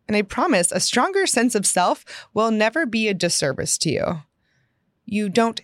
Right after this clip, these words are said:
need everybody to like you. You are going to choose to like you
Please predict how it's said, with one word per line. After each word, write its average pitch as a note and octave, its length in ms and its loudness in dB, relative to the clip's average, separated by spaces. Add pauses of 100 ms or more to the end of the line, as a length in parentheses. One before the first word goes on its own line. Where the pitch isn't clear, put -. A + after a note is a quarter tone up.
(140)
need F#3+ 760 2 (500)
everybody F3+ 440 0
to F3 260 -2
like F#3+ 360 -2
you. D3 320 -4 (1300)
You F#3+ 540 2 (100)
are G3 140 2
going G3 280 0
to G3 200 0
choose E3+ 640 0 (160)
to F#3+ 220 0
like D#3+ 340 -2
you D3 300 -2